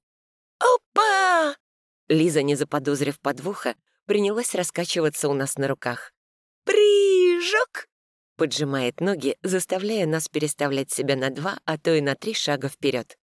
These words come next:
«Лизок, я так упаду!» Хохочу, забывая с ней все тревоги. Моя сладкая малышка. Я вдруг понимаю, что если она попадёт к Стефании, то я её больше никогда не увижу.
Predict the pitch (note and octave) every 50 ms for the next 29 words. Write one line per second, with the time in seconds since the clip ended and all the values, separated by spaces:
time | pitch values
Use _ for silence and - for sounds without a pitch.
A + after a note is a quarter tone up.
0 | _ _ _ _ _ _ _ _ _ _ - F#4 F4+ F4+ E4+ C#4 A#3+ B3+ A#3+ B3
1 | A3 - - C4 C4+ D#4 D#4 - F#4 E4+ - F#4+ D4+ - F#4 F4+ B3 G3 G#3 G#3
2 | A3 F#3 - _ _ _ _ _ _ _ - - F3 D#3+ - D#3+ D3 - - G#3
3 | F#3+ C#3+ D3 C#3+ B2+ D#3 C#3+ E3+ F#3+ F3+ D#3 C3+ - - D#3+ C#3+ C#3+ C#3 - -
4 | - A3 G3 - - D3+ C#3 B2 B2+ B2 A#2+ - A#2+ A#2 - _ _ _ _ _
5 | _ _ _ _ - A3+ F#3+ D#3 C#3 C3+ - - A2+ B2+ B2+ - - - B2+ B2+
6 | B2+ C3+ C#3 C#3 B2 A#2+ - - - - A#2+ A2+ _ _ _ _ _ _ _ _
7 | _ _ - G3+ F3+ F3 D#3 C#3 C3 E3 D#3 - _ - E3+ D#3+ D#3+ D#3 D#3+ E3
8 | D#3 C#3 A#2+ C#3 - - - F3 D#3 D#3+ D#3+ - D#3+ D3+ C#3+ C#3+ D3 D3 D3+ D#3
9 | D3 - D#3 D#3 C#3+ D#3+ D3+ - - - - - D#3 - - F3 F#3 E3 D3+ D3+
10 | D3 C#3+ - _ _ _ _ - A#3 G#3 F3 G3 F3+ E3+ D#3+ E3+ D#3+ C#3+ E3 D#3+
11 | - - - E3 D#3 D#3 - F3 E3+ D#3 E3+ E3 D#3+ D#3+ E3 E3+ E3+ D#3+ E3+ D3
12 | - - -